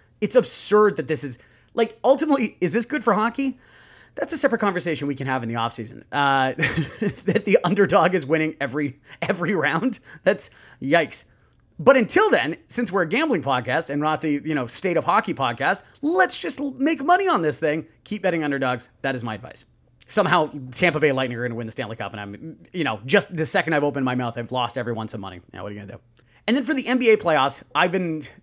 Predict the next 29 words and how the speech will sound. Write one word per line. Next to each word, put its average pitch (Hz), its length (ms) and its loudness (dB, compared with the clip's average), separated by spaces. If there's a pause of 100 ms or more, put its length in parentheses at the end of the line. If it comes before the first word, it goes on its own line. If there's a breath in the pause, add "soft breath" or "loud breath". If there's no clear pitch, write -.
loving 120 400 -2
the 113 120 -8
N 110 60 -8
B 107 80 -10
A 101 80 -8
playoffs. 95 380 -10
I've 175 80 0
been 175 160 0
loving 170 380 2
those, 139 180 0
like, 135 160 -4
in-game 143 320 -2
parlays 147 400 0
that - 80 -10
you 123 60 -12
can 147 120 -4
build. 139 380 0 (400 soft breath)
And 185 120 -4 (140)
let 214 160 6
me 240 80 0
tell 208 180 4
you, 185 120 0
the 143 100 0
two 247 240 2
things 208 300 0
that 160 120 0
I've 151 160 2
been 139 140 0
building 151 400 2